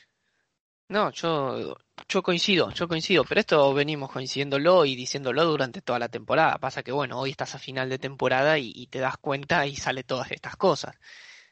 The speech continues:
Eh, pero la verdad es que no, no,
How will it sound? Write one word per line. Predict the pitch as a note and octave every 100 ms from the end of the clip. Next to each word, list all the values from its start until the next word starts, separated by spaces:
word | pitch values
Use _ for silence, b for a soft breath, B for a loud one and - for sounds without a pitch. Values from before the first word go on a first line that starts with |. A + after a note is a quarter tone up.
| -
Eh, | D3 C#3 B2+ A#2 G#2+ D#3 - - _ _ _ _ _ _
pero | - B2
la | A#2+ G#2+
verdad | A#2 D#3+ F3+
es |
que | - C#3+
no, | C#3 C#3 A#2+
no, | B2+ A#2+ -